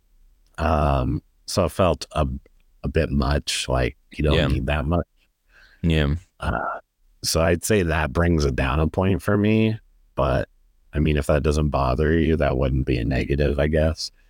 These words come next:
Speaker 1: But, uh, I had to say it's at least a nine.
Speaker 2: So he's
Speaker 1: I
Speaker 2: just
Speaker 1: thought it
Speaker 2: fighting
Speaker 1: was
Speaker 2: with a sword and his dong's flopping around?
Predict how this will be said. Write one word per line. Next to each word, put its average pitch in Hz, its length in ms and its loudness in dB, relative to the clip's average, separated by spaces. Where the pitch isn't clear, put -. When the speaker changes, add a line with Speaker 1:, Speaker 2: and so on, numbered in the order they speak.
Speaker 1:
But, 65 500 -2
uh, - 380 -10
I 113 80 -2
had 120 100 2
to 104 120 2
say 98 200 2
it's 78 160 0
at 73 160 2
least 73 280 -2
a 71 80 -2
nine. 64 460 -6
Speaker 2:
So 98 160 2
he's 98 160 4
Speaker 1:
I 87 40 0
Speaker 2:
just 80 180 4
Speaker 1:
thought 78 60 2
it 92 40 4
Speaker 2:
fighting 90 180 2
Speaker 1:
was 92 120 2
Speaker 2:
with 85 80 2
a - 20 -6
sword 90 440 2
and 80 80 2
his 73 140 -2
dong's 87 560 2
flopping 92 400 0
around? 90 400 2